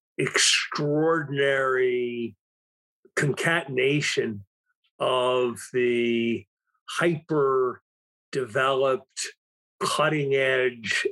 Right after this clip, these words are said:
and modern with, uh, the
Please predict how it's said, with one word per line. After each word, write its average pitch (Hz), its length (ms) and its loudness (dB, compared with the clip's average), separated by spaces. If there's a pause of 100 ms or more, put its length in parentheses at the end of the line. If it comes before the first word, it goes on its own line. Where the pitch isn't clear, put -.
(120)
and 127 520 0
modern 113 680 0 (1000)
with, 127 760 0 (120)
uh, 127 760 2 (680)
the 120 1000 0